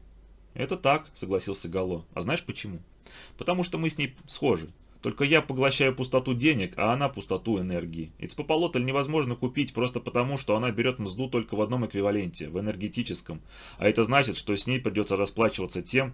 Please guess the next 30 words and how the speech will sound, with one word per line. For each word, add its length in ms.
ради 220
чего 300
я 180
расплачиваюсь. 800
Всё 200
равно, 300
что 120
давать 320
в 60
качестве 340
взятки 300
дом 240
за 120
то, 160
чтобы 260
этот 180
дом 160
не 80
отбирали. 560
Бессмыслица. 840
Я 140
пытался 360
спрятаться 460
от 140
неё, 320
и 80
мне 160
это 120
почти 280
удалось. 540